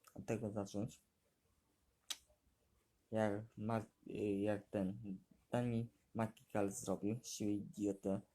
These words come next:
na M M A, wystawił się i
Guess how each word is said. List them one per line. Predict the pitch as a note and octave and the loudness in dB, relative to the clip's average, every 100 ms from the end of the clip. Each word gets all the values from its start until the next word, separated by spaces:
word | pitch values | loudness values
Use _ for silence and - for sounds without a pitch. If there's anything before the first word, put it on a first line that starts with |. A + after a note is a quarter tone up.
| _ _ | _ _
na | A2 | 0
M | A2+ | 2
M | G#2+ G#2+ | 2 2
A, | G2 - - _ _ _ _ | 2 0 -6 _ _ _ _
wystawił | A2+ A#2+ - G#2 G2+ | -8 -6 0 0 0
się | G2 G2+ | -2 0
i | F#2 F2+ | 0 0